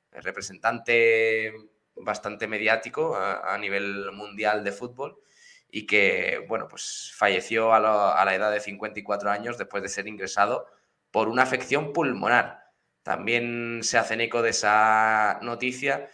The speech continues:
mientras que, eh, repasan el regreso a la, al trabajo del Málaga Club de Fútbol en el inicio de la semana. Luego vamos a hablar de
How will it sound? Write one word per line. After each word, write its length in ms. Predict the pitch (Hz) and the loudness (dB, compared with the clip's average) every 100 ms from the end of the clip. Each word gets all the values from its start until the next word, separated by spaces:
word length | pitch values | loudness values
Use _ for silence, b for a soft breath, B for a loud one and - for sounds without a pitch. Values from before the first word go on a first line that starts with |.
| B B _ | B B _
mientras 340 | 110 123 127 | -6 0 -2
que, 460 | - 123 135 120 101 | 2 4 4 4 2
eh, 600 | 117 120 120 117 113 110 | 2 4 4 4 4 2
repasan 760 | 95 107 107 117 120 131 131 131 | 2 0 4 4 4 2 0 -2
el 420 | 123 123 123 117 110 | 0 2 2 0 -2
regreso 480 | 110 110 117 143 | 0 0 0 4
a 60 | 131 | 6
la, 640 | 120 113 107 110 104 98 | 8 8 10 10 8 6
al 300 | 85 117 110 | 4 2 2
trabajo 440 | 117 110 120 - 139 | 2 4 4 2 -2
del 260 | 117 110 | -2 -4
Málaga 340 | 104 117 123 123 | -2 4 4 4
Club 120 | 123 | -6
de 80 | 110 | -8
Fútbol 340 | 131 131 139 | -10 -6 -4
en 80 | 123 | -4
el 80 | 110 | -10
inicio 320 | 104 104 135 | -18 -8 -2
de 80 | 117 | 4
la 100 | 107 | 4
semana. 360 | - 143 190 - | 4 4 4 4
Luego 200 | 98 117 | 0 0
vamos 200 | 135 127 | 0 0
a 40 | 117 | 2
hablar 200 | 120 117 | 2 0
de 360 | 110 101 - | -2 -2 -6